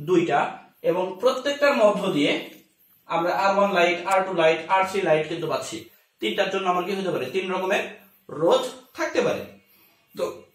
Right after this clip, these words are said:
প্রিয় শিক্ষার্থীরা, একটু ভালোভাবে খেয়াল করবে, এখানে আমরা রোধ নিয়েছি তিনটা, যাদের সাধারণ বিন্দু কি হয়ে গেছে? দুইটা। আর আমি যখন শ্রেণী সংযোগ বললাম, তখন কিন্তু প্রত্যেকটার জন্য একই লাইনের ভিতরে আমরা কিন্তু বলেছি একটার সাথে আরেকটা সংযোগ একসাথে লাগানো লাগানো আছে।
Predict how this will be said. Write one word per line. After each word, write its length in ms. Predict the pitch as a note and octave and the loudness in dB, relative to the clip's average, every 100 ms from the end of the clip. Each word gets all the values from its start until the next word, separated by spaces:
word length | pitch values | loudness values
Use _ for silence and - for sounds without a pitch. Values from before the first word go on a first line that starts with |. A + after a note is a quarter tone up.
| _ | _
প্রিয় 220 | B3+ C#4+ | -2 0
শিক্ষার্থীরা, 760 | D4 - - - C#3+ D#3 - - G3 | 0 -2 -4 -4 -2 -2 -4 -8 -14
একটু 200 | F3+ F3 | -8 -6
ভালোভাবে 560 | D3+ G#3 B3+ B3 A3+ | 0 2 2 4 0
খেয়াল 260 | G#3+ F#3 E3+ | 2 0 0
করবে, 420 | D#3+ D#3+ - - - _ - | 0 0 -4 -4 -16 _ -6
এখানে 240 | G3 A3+ | -4 0
আমরা 220 | A3+ A#3 G#3+ | 2 2 4
রোধ 220 | G3+ G3+ | 2 2
নিয়েছি 380 | G#3+ G#3+ A#3+ A#3+ | 0 -4 -4 -6
তিনটা, 380 | A3+ G#3+ A3+ C4+ | -4 -2 0 0
যাদের 200 | F3+ F3 | 0 -2
সাধারণ 380 | G3 F#3+ G3 G3 | 0 2 2 0
বিন্দু 200 | G3 F#3+ | 0 -2
কি 160 | G3+ | 0
হয়ে 140 | G3+ F#3+ | 0 2
গেছে? 240 | D#3+ C#3 | 0 -4
দুইটা। 360 | C3 C#3+ - - - _ _ _ | -6 -8 -10 -12 -16 _ _ _
আর 100 | - | 0
আমি 200 | D3+ G3 | 2 2
যখন 180 | G#3 G#3+ | -2 -4
শ্রেণী 260 | - A3+ B3+ | -2 0 2
সংযোগ 320 | C4 A#3+ A3 | 0 0 -2
বললাম, 300 | F3+ E3 E3+ | 0 -2 -2
তখন 200 | E3+ F#3+ | -6 -6
কিন্তু 160 | F#3 F3+ | -6 -6
প্রত্যেকটার 440 | F3+ F3+ F3 F3 | -6 -8 -4 -2
জন্য 400 | F3 G3 G3 - _ _ _ _ _ | -2 -2 -4 -8 _ _ _ _ _
একই 320 | G3+ G#3 C4+ | -2 0 0
লাইনের 380 | G#3+ F#3+ G#3 G#3+ | 2 4 4 2
ভিতরে 360 | F#3 E3 D#3 - | 0 0 0 0
আমরা 220 | D#3+ D#3+ | 0 -2
কিন্তু 160 | F3+ F3+ | -2 0
বলেছি 600 | G3+ G#3 - G#2+ - - | 0 0 -2 -8 -10 -8
একটার 280 | F3 E3+ F3+ | -6 -4 -4
সাথে 180 | F3+ F#3 | -2 0
আরেকটা 260 | E3+ F3+ | -2 -2
সংযোগ 380 | F3 F3 E3 D3 | -4 -4 -4 -4
একসাথে 280 | F#3 F3+ D3 | -4 -4 -2
লাগানো 340 | D3+ - G3+ | 0 2 2
লাগানো 260 | E3 C3 B2 | 0 0 -4
আছে। 220 | - - | -8 -12